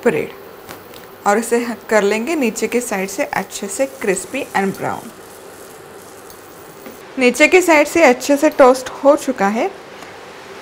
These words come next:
पर यहाँ पर मैं रुकने वाली नहीं, ये side भी हम थोड़ा सा toast कर लेंगे। Optional है,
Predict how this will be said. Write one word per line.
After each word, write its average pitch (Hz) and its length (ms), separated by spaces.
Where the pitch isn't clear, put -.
पर 285 200
यहाँ 226 260
पर 247 160
मैं 247 180
रुकने 233 340
वाली 220 240
नहीं, 233 260
ये 254 180
side 233 380
भी 269 60
हम 277 180
थोड़ा 220 180
सा 311 180
toast 202 320
कर 185 180
लेंगे। 180 340
Optional 294 480
है, 302 140